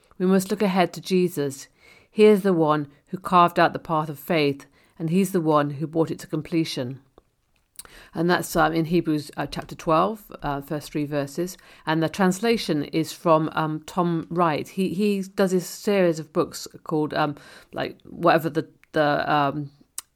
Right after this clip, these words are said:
the book is, um, like, uh, in this case, Hebrews, Hebrews for Everyone, or he does Luke for Everyone, or Mark for Everyone. So it's, uh, for Everyone, uh, series.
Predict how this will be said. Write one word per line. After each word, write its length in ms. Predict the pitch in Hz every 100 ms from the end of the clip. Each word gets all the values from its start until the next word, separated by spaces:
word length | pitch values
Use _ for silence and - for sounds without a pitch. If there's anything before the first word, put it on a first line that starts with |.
| _
the 100 | 165
book 300 | 139 185 185
is, 360 | 156 135 156 - -
um, 320 | 147 143 139
like, 320 | 143 - -
uh, 320 | 151 135 135 -
in 140 | 156 151
this 80 |
case, 220 | - 156 -
Hebrews, 520 | 220 160 156 214 - - -
Hebrews 420 | - 196 170 160
for 120 | - -
Everyone, 520 | 160 156 139 139 135
or 160 | 139
he 140 | 147 147
does 320 | 147 139 143
Luke 300 | 175 190 190
for 160 | - 147
Everyone, 360 | 151 147 139
or 140 | 131 147
Mark 340 | 185 175 -
for 60 | 139
Everyone. 420 | 143 147 131 135
So 140 | 160
it's, 160 | 147 170
uh, 100 | 156
for 320 | - 185 180
Everyone, 520 | 170 160 147 139 139
uh, 140 | 147 143
series. 460 | 160 139 135 131